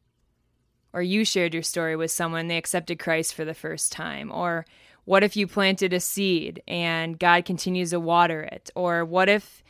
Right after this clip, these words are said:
you shared the healing God has done in your life and it provided healing for others, whether it's in your neighborhood or family or friends or within your workplace?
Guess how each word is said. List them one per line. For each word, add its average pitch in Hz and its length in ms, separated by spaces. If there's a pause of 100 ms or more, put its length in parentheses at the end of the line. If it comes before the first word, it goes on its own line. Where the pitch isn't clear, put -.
(480)
you 202 220
shared 190 340
the 180 60
healing 196 420
God 175 240
has 165 140
done 170 180
in 170 140
your 220 260
life 156 540
and 175 100
it 175 100
provided 170 460
healing 170 340
for - 200
others, 160 440
whether 165 320
it's 165 180
in 170 120
your 180 140
neighborhood 175 760
or 165 400 (340)
family 190 640
or 160 100
friends 175 520
or 170 180
within 180 340
your 175 140
workplace? - 920